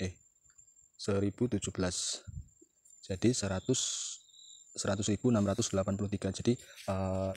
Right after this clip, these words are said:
kita bulatkan menjadi seratus ribu ya, guys, ya. Jadi, minimal penarikannya itu serupiahnya seratus ribu rupiah baru bisa ditarik seperti itu ya, guys, ya. Tetapi mudah kok. <clears throat> Sedangkan kita yang sewanya seratus ribu ini, kita mendapatkan penghasilan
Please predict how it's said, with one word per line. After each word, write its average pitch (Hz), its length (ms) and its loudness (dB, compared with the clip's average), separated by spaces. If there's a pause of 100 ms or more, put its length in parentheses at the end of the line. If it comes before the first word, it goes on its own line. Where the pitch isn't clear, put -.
kita 107 160 2
bulatkan 101 320 2
menjadi 104 320 4
seratus 98 320 0
ribu 101 240 6
ya, 90 80 2
guys, 98 160 -2
ya. 98 80 -2 (240)
Jadi, 98 160 2
minimal 101 320 4
penarikannya 95 480 0
itu 120 160 0
serupiahnya 98 880 2
seratus 98 560 -2 (320)
ribu 110 320 2
rupiah 98 400 4
baru 92 160 2
bisa 95 240 -2
ditarik 92 560 0
seperti - 240 -6
itu - 80 -2
ya, - 60 -8
guys, 90 180 -2
ya. - 20 -8 (380)
Tetapi 110 480 2
mudah 104 240 4
kok. 107 160 4 (320)
<clears throat> - 800 -4
Sedangkan 107 320 6
kita 110 160 8
yang 113 320 6
sewanya 104 320 6
seratus 101 240 2
ribu 98 240 0
ini, 127 160 4
kita 107 160 2
mendapatkan 101 320 2
penghasilan 101 480 0